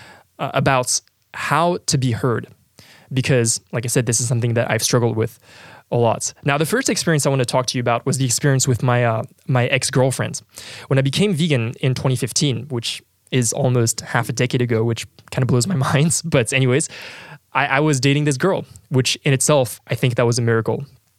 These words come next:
<laughs> But anyways, um, when I became vegan, m-, my first thought was,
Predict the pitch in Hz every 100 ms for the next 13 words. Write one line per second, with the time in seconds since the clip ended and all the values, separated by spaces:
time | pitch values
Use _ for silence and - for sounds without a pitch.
0 | _ _ _ - - 165 - 180 202 170
1 | 165 156 120 - - 240 262 254 - -
2 | 147 135 131 - _ _ _ - 147 156
3 | 156 214 233 180 143 143 135 139 139 135
4 | 139 139 220 226 - 160 143 123 113